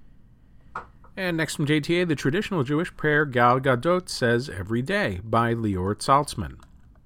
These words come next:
Vanity Fair just released an incredible comprehensive interview with Wonder Woman star Gal Gadot.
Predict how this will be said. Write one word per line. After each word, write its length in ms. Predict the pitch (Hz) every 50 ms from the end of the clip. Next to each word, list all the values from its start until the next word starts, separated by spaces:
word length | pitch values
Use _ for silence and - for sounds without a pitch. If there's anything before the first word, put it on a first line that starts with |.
| - - - - - - - - - - - - - - - - - - - - - - - - - - - - - - - - - -
Vanity 360 | - 147 160 165 160 156 151 139
Fair 260 | - 139 135 139 135
just 320 | 120 143 143 135 - -
released 460 | 127 123 120 131 135 131 127 - -
an 60 | 113 110
incredible 500 | 107 104 - - 143 139 139 135 131 117
comprehensive 640 | - 139 123 117 - 113 127 - - - - 123 120
interview 320 | 117 117 113 120 120 120
with 300 | 123 - 127 135 143 135
Wonder 320 | 127 135 170 214 240 220 143
Woman 260 | 113 104 98 98 95
star 380 | - - - 107 92 104 120
Gal 260 | 113 - 87 78 85 87
Gadot. 480 | - 113 120 143 185 202 175 - -